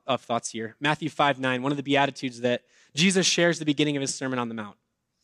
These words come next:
He says, "Blessed are the peacemakers, for they will be called children of God." James three eighteen, "Peacemakers who sow in peace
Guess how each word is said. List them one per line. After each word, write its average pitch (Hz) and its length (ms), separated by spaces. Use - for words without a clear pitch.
He - 80
says, 175 180
"Blessed 185 380
are 214 140
the 165 80
peacemakers, 185 640
for - 140
they 147 140
will 156 100
be 143 120
called 123 420
children 123 560
of 113 160
God." 98 300
James 190 320
three 208 220
eighteen, 170 380
"Peacemakers 226 720
who 175 100
sow 185 380
in 147 160
peace - 560